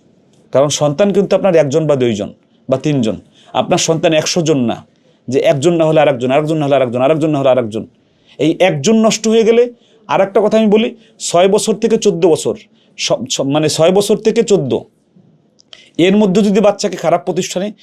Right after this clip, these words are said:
খারাপ জায়গায়, খারাপ শিক্ষকের কাছে পড়ান, তাহলে আর কোনোদিন ব্যাকআপ করতে পারবেন না, আমরাও পারবো না, সম্ভব না, কেউ ব্যাকআপ করতে পারবে না এটা। যেমন এই বাচ্চাটাকে এখন যদি আমরা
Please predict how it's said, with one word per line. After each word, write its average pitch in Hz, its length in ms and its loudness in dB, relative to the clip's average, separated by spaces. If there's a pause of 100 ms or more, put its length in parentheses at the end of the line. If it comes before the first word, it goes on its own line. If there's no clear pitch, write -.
(180)
খারাপ 165 260 0
জায়গায়, 180 400 2 (240)
খারাপ 196 220 0
শিক্ষকের 208 400 0
কাছে 196 180 -2
পড়ান, 147 320 0 (300)
তাহলে 160 200 0
আর 160 300 0
কোনোদিন 131 400 -4
ব্যাকআপ 123 260 -2
করতে 127 220 -8
পারবেন 101 340 -4
না, - 100 -18 (680)
আমরাও 196 280 2
পারবো 135 220 -2
না, 113 60 -4
সম্ভব 180 340 -4
না, 131 100 -6
কেউ 190 180 -2
ব্যাকআপ 185 220 0
করতে 160 220 -4
পারবে 117 200 -2
না 104 80 -8
এটা। - 160 -16 (380)
যেমন 170 200 -2
এই 196 120 4
বাচ্চাটাকে 202 500 0
এখন 196 240 0
যদি 185 160 0
আমরা 185 320 0